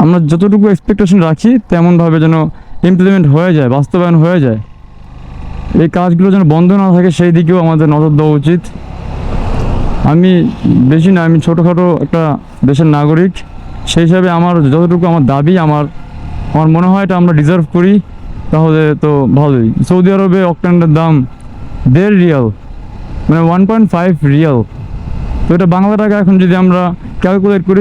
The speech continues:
তাহলে আটচল্লিশ থেকে ধরলাম পঞ্চাশ টাকাই। তো বাংলাদেশে এটা তো almost একশো একত্রিশ টাকা এখন, একত্রিশ টাকা প্লাস কয়েক জায়গায় দেখছি আমি কয়েক পয়সা বাড়ায় রাখে। তো এটা নিয়ে আলোচনা করাটা দরকার, অনেক, অনেক জরুরি।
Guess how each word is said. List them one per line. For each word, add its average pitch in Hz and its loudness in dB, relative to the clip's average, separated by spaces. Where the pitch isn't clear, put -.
তাহলে 190 2
আটচল্লিশ 214 2
থেকে 190 2
ধরলাম 214 2
পঞ্চাশ 240 2
টাকাই। 170 0
তো 185 0
বাংলাদেশে 208 2
এটা 190 0
তো 180 2
almost 185 2
একশো 170 -4
একত্রিশ 185 -2
টাকা 156 0
এখন, 117 0
একত্রিশ 190 0
টাকা 190 0
প্লাস 190 -2
কয়েক 175 -2
জায়গায় 147 0
দেখছি 139 -4
আমি 127 2
কয়েক 170 0
পয়সা 160 0
বাড়ায় 139 -2
রাখে। 120 -2
তো 185 2
এটা 208 -2
নিয়ে 202 2
আলোচনা 196 2
করাটা 175 0
দরকার, 175 0
অনেক, 180 2
অনেক 185 2
জরুরি। 143 2